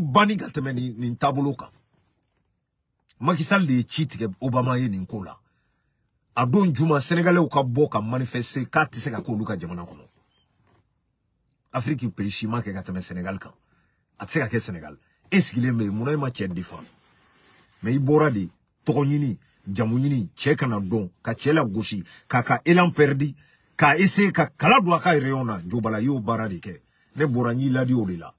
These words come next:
Moi, je pense que n'i tun bɔra k'i bɛna ne Habib Thiam jaabi, i bɛ bɔ ni argument de ye. Mais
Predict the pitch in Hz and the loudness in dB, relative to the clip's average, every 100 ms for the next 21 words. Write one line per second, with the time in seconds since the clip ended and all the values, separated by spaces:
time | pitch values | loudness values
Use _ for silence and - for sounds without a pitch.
0 | _ _ _ _ _ _ _ _ 123 147 | _ _ _ _ _ _ _ _ -4 -4
1 | - 135 - 127 156 - 117 110 123 120 | -4 -6 -2 0 0 0 -2 0 0 -2
2 | 139 135 107 110 - 92 92 - 110 98 | -2 -2 -2 -4 -6 -10 -8 -6 -6 -4
3 | 98 98 104 107 110 113 104 117 110 90 | -4 -4 -4 -4 -4 -4 -4 -6 -8 -10
4 | 71 _ _ _ _ _ _ _ 95 | -16 _ _ _ _ _ _ _ -8